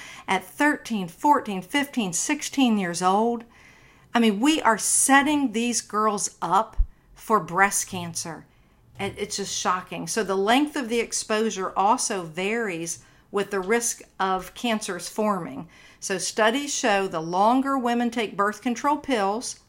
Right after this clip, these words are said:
like me, twenty-three years, the higher their risk of breast cancer. So for example, women taking birth control pills for two years may only have a small increase in breast cancer risk, but if taken for more than four years,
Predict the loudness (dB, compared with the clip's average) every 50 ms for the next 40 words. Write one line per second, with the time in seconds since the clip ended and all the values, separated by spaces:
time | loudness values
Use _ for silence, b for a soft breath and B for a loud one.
0 | -4 0 2 2 2 2 2 2 2 2 2 0 0 0 0 0 B B B B
1 | _ _ -20 -16 -10 -4 -2 -2 -2 0 -2 -4 -6 -8 -8 -8 -6 -6 -6 -6
2 | -6 -6 -6 -6 -6 -6 -6 -8 -10 -12 B B B B B B B -2 0 0
3 | 0 0 0 2 2 4 4 2 2 0 0 0 0 -2 0 0 -2 0 0 -2
4 | -2 -4 -4 -6 -4 -2 -2 0 0 -2 -6 -8 -8 -8 -8 -10 -10 -10 -10 -10
5 | -10 -12 -14 b b b b b b b b -12 -12 -8 -4 -2 -2 0 0 0
6 | 0 0 2 2 0 2 2 2 2 2 0 0 -2 -2 -2 -2 -2 -4 -6 -6
7 | -2 0 2 2 2 0 -2 -6 -4 -2 -2 -4 -2 -2 -2 -2 -2 -2 -4 -4
8 | -4 -6 -4 -6 -6 -4 -4 -2 -2 0 0 0 0 -2 -2 -2 -2 -2 0 2
9 | 2 2 2 2 0 2 2 2 2 2 2 2 2 2 4 4 4 4 4 2
10 | 2 2 2 2 0 -2 -4 -4 -4 -6 -6 -6 -4 -2 -2 -2 -2 -4 -8 -8
11 | -8 -8 -8 -8 -8 -8 -4 -2 0 2 2 0 0 B B B B B B B
12 | B B -6 -4 -2 -2 -2 -4 -4 0 0 0 2 2 0 -2 0 0 0 0
13 | 0 2 0 0 2 4 6 6 6 6 4 4 0 -2 -2 -2 0 0 0 2
14 | 0 -2 -4 -4 -4 -4 -4 -6 -6 -10 B